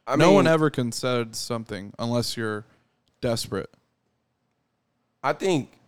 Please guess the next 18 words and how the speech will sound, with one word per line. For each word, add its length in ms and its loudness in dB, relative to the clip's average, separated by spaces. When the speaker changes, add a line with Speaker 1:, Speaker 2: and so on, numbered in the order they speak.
Speaker 1:
that's 300 -2
probably 480 0
the 120 -2
reason, 440 -2
like, 260 -8
that 180 -6
shit 300 -6
doesn't 260 -2
go 240 -2
up 220 -2
and 120 -6
instead 380 -6
it 60 -6
goes 260 -8
down, 440 -2
because 380 -6
it's 160 -6
like, 240 0